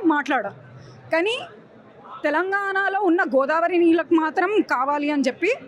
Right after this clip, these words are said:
అడుగుతున్నారు. మరి ఎవరు, మనం అడగకపోతే మన నీళ్ళన్నీ పోతున్నట్లనే కదా.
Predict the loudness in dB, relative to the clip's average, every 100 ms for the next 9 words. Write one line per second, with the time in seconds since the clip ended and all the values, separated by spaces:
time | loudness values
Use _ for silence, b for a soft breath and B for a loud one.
0 | -8 -4 -2 -4 -4 -8 -10 -18 -20 -20
1 | -4 0 0 -2 -10 -4 -2 0 2 0
2 | -2 -8 -16 -4 2 4 4 2 2 0
3 | 2 2 2 2 2 0 0 2 4 4
4 | 2 0 -4 -8 -16 -20 -4 -2 0 -2
5 | 0 0 0 -2 -8